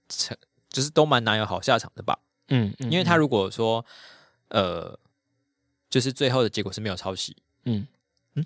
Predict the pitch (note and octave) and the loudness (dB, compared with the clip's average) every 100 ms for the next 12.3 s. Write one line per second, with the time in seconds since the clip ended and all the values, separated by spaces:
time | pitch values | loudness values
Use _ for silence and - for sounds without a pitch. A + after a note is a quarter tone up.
0 | - G#2+ A2+ - _ E3+ G#3 D3+ B2 - | -2 2 2 2 _ 6 8 8 6 4
1 | E3+ D3+ A2+ A#2+ B2 - F#2 G#2 A#2 G2+ | 4 4 2 2 0 -2 -4 -4 -2 -2
2 | G#2+ F#2 G#2+ G2 _ _ _ - A2 G2+ | -2 0 0 0 _ _ _ -4 -4 -4
3 | A#2+ A2 - G#2+ G2+ G#2 F#2 F#2 F2 F2 | -4 -4 0 2 2 2 0 -2 -4 -4
4 | F2+ E2 F#2 G#2 F#2+ E2 - D3+ G2+ G#2+ | -6 -6 -4 -2 -4 -6 -2 -2 -2 -4
5 | D#2 G#2+ A2 A2 G2+ _ - A2+ A2 A2 | -8 -4 -2 -2 -4 _ -12 -4 -2 -2
6 | G#2+ G#2 G#2+ A#2 A2+ C3 D3 D#3 D#3+ - | -2 -4 -2 -2 2 4 4 6 4 2
7 | G#2 A#2+ A2+ A2 A2 F#2+ - G2+ G2+ F#2+ | -2 -4 -4 0 0 0 -6 -4 -2 0
8 | G2+ F#2 F#2 F#2+ - - - _ G2+ G2 | 4 4 4 2 -6 -20 -20 _ -6 -4
9 | - C#3+ A2 G#2+ F2 - - - - A2 | 0 0 0 -4 -8 -8 -10 -10 -6 -4
10 | G2 A2 G#2+ G#2+ G#2+ - C#3 D#3 G3+ F#3+ | -4 -6 -6 -4 -6 -2 2 4 6 6
11 | F#3+ F3 E3+ F3+ - G2+ - C3 C3 B2+ | 6 6 4 2 -4 -6 -6 -6 -4 -2
12 | G#2 F#2 F#2+ | 0 0 -4